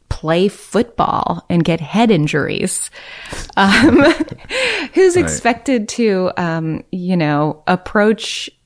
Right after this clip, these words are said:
Speaker 1: a person that they might be interested in and, you know, get turned down?
Speaker 2: Yeah,
Speaker 1: Right?
Speaker 2: that one's not fair.
Speaker 1: That one, that, it's not that, well, I'm, <laughs> hey,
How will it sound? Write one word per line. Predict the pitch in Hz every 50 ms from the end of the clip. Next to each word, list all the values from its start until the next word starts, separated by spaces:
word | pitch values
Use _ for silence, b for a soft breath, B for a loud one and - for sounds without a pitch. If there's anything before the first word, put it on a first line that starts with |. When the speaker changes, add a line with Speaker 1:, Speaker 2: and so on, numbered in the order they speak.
| _ -
Speaker 1:
a | -
person | - - 196 180 175 - - 175 165 160 151 147 147 139
that | - - 165 -
they | - 165
might | 156 151 147 147 -
be | - 151 -
interested | - 160 160 - - 170 156 - - - 151 143
in | 143 139 135 131 127 131 120 127 - 151 147 B B B B B B B B B B -
and, | - 151 147 131 127 135 131 127 131 - - -
you | - - 151
know, | 143 127 - - - - _ -
get | - 160 160 147 - _ _ _ _ - - -
turned | - - 170 151 147 143 147 - _ -
down? | 175 156 139 127 127 131 - - - - 147 - B B B B B B B B B
Speaker 2:
Yeah, | B 104 101 95
Speaker 1:
Right? | - - - -
Speaker 2:
that | -
one's | 113 82 78 -
not | 95 80 - -
fair. | - - 92 85 78 80 80 - - 240
Speaker 1:
That | 277 330 339 349 339
one, | 302 294 285 277 269
that, | 277 349 - -
it's | 311 - 381
not | 392 359 - 247
that, | 285 320 - -
well, | 233 277 269 269 262 262 254 - -
I'm, | - 220 254 - -
<laughs> | -
hey, | - 214 185 196 190 156 147 127 - 135